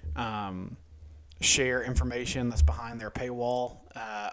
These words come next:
on the podcast because, I mean, that's their business model and that's their information. So, um, I try not to share those things until they're kinda out there in the public. And I've said before, I'm not an insider. Like, that's, that's not who I, that's not who I am.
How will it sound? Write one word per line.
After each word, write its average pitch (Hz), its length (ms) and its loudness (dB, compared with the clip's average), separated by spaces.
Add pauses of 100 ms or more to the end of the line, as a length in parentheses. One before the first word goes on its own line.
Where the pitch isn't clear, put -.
on 113 180 -2
the 110 60 -6
podcast 123 640 0
because, 107 480 -8 (420)
I - 60 -4
mean, 127 80 2
that's 117 140 2
their 135 100 6
business 120 380 2
model 123 400 4
and 107 320 4
that's - 320 4 (260)
their 123 240 0
information. 117 640 -2
So, 110 440 0 (420)
um, 107 420 -2
I - 80 0
try 127 260 6
not 117 260 6
to 107 260 -2 (280)
share 117 260 -4
those 117 220 -8
things 123 320 0
until 110 340 0
they're 110 100 -4
kinda - 260 4
out 113 260 -2
there 117 300 -2 (480)
in 139 100 4
the 123 80 0
public. 135 580 6
And 117 180 0
I've 117 120 0
said 131 140 4
before, 123 440 -2
I'm 123 140 -2
not 117 360 -2 (200)
an 110 120 -6
insider. 117 680 -2
Like, 131 140 -10
that's, - 380 -6 (380)
that's 175 180 10
not 170 120 12
who 151 120 4
I, 139 260 4
that's 135 180 4
not 135 120 2
who 139 100 4
I 120 140 4
am. 123 360 -2